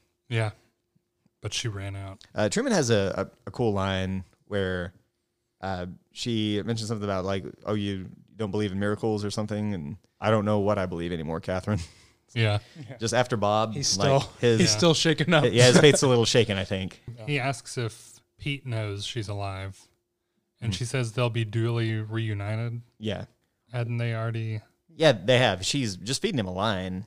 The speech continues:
Speaker 2: and I don't know why
Speaker 3: I
Speaker 2: you
Speaker 3: don't know
Speaker 2: can't say,
Speaker 3: why,
Speaker 2: like,
Speaker 3: yeah.
Speaker 2: "Yeah, I've seen, I've been to see Pete. He gave me these clothes." <laughs>
Speaker 1: Obviously.
Speaker 2: Yeah.
Speaker 1: Look at me.
Speaker 2: This is Pete's hat. <laughs>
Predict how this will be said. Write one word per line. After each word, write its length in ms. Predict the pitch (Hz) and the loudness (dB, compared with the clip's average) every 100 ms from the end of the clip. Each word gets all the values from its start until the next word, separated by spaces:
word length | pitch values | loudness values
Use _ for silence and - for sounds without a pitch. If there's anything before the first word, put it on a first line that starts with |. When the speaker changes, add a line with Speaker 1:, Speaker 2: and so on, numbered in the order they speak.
| _ | _
Speaker 2:
and 140 | - 107 | -6 -4
I 40 | |
don't 140 | 127 107 | -2 -2
know 480 | 107 104 92 90 - _ | -2 -2 -4 -8 -14 _
why 120 | 104 | -2
Speaker 3:
I 20 | |
Speaker 2:
you 60 | 110 | -2
Speaker 3:
don't 80 | 117 | 0
know 20 | |
Speaker 2:
can't 120 | 104 | -2
say, 100 | 107 | 0
Speaker 3:
why, 40 | 107 | 2
Speaker 2:
like, 160 | 101 104 | 0 -2
Speaker 3:
yeah. 120 | 107 | -2
Speaker 2:
"Yeah, 140 | 110 | 0
I've 100 | 95 - | 0 -2
seen, 260 | 107 87 | -6 -6
I've 100 | 95 | -6
been 140 | 98 85 | -6 -6
to 60 | |
see 180 | - - | -8 -10
Pete. 240 | - - _ _ _ _ _ - | -12 -16 _ _ _ _ _ -8
He 60 | |
gave 220 | 120 107 | 0 0
me 80 | 98 | 0
these 160 | 92 87 | -6 -6
clothes." 340 | 92 50 - - - _ _ _ | -6 -6 -8 -8 -18 _ _ _
<laughs> 460 | 190 - - _ - | -6 -6 -14 _ -6
Speaker 1:
Obviously. 560 | 101 95 - 139 147 123 | -6 -6 -12 -10 -12 -12
Speaker 2:
Yeah. 140 | - - _ _ _ _ _ _ _ _ | -16 -18 _ _ _ _ _ _ _ _
Speaker 1:
Look 280 | 139 120 - | 0 2 2
at 140 | 117 113 | -8 -8
me. 200 | 139 131 _ _ | -8 -8 _ _
Speaker 2:
This 240 | 113 123 - | 0 0 2
is 220 | 127 113 104 | 4 4 4
Pete's 280 | 110 98 | -4 -4
hat. 340 | 107 87 - - | -6 -10 -12 6
<laughs> 100 | 214 | 6